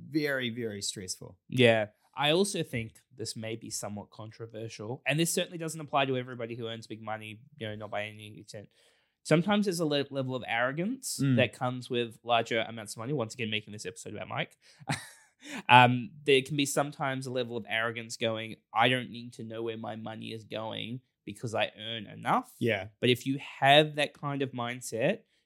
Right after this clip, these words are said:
Speaker 2: you will always be working for that paycheck. If you do not deploy your capital and start getting compounding returns, and then it swings back around, that will pay you an income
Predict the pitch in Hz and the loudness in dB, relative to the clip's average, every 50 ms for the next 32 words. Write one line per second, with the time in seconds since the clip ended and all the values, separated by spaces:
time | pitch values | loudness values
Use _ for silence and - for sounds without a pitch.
0 | _ _ - 127 123 123 127 117 - _ - - 139 151 160 165 160 156 156 151 | _ _ 0 0 2 4 4 2 2 _ -4 0 6 10 10 10 12 10 8 6
1 | 151 143 143 139 135 127 127 127 127 123 - 135 127 - 127 120 120 117 101 82 | 4 2 -2 -2 0 0 0 0 -2 -6 -8 -12 -12 -8 -6 0 2 2 2 2
2 | - - 117 117 120 117 - - 113 101 95 - _ _ _ _ _ _ _ _ | 0 -6 -6 -4 -4 -4 -4 -6 -4 -4 -6 -6 _ _ _ _ _ _ _ _
3 | - 131 123 - 139 135 139 135 135 139 - - - 139 127 - - 131 131 135 | -10 -10 -6 -2 0 0 2 0 0 -2 -2 -4 -6 -8 -8 -8 -6 -4 0 2
4 | 131 123 120 - - - 123 120 - - 120 120 120 117 113 - - 110 107 - | 2 0 0 -4 -2 0 0 0 0 -2 -4 -4 -2 -2 -2 -4 -6 -8 -10 -6
5 | - - 123 120 117 120 - 123 123 123 127 - 131 123 127 - 123 117 120 120 | 0 4 4 4 4 2 -6 -8 -8 -8 -8 -8 -8 -8 -6 -6 -6 -6 -6 -8
6 | 113 117 117 - - 117 113 113 113 113 113 110 - _ _ _ _ _ - 117 | -10 -12 -12 -8 -6 -6 -6 -6 -6 -10 -12 -16 -18 _ _ _ _ _ -8 -6
7 | 117 117 110 - - - - - 120 127 139 143 143 131 - 135 131 131 - 135 | -6 -6 -6 -6 -8 -10 -8 -2 0 0 0 0 0 -2 0 0 0 0 -2 -4
8 | 127 127 123 123 117 - 107 113 - - 123 120 120 127 127 123 123 120 123 117 | -2 -2 0 -2 -4 -6 -8 -12 -6 -2 0 0 0 0 -2 -4 -6 -10 -10 -4
9 | - 123 120 120 | -2 -2 -2 -2